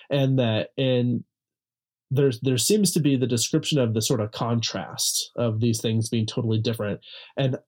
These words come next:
being familiar with the cognitive approach and the behaviorist approach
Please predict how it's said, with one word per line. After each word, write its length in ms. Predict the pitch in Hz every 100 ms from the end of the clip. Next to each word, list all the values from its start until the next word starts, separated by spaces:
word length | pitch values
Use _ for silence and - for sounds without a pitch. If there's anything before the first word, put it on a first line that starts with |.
| 131
being 220 | 120 202 208
familiar 400 | 170 143 170 127
with 160 | 117
the 80 | 120
cognitive 500 | - 131 143 135 123
approach 480 | 117 - 113 117 113
and 80 | 104
the 60 |
behaviorist 580 | 98 104 139 143 127 -
approach 580 | 113 120 117 117 117